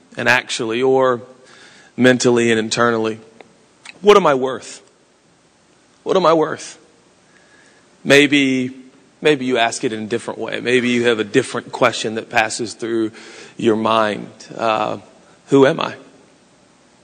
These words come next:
What am, what am I about? But the essence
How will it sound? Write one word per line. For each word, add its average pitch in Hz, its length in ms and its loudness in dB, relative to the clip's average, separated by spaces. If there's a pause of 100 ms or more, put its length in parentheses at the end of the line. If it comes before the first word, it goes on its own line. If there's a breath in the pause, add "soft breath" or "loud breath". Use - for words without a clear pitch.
(680)
What 135 260 2
am, 127 460 -4 (460 soft breath)
what 156 100 2
am 139 80 2
I 131 120 4
about? 120 580 -4 (1400)
But - 140 -20
the 151 160 4
essence 180 720 0